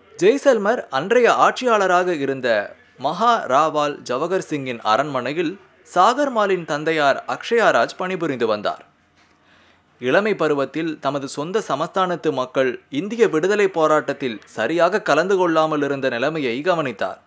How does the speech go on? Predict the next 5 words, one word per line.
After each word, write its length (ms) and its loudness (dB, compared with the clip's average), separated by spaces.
இது 160 -2
அவரை 300 0
பெரிதும் 480 -2
தொந்தரவு 460 -2
செய்தது. 380 -6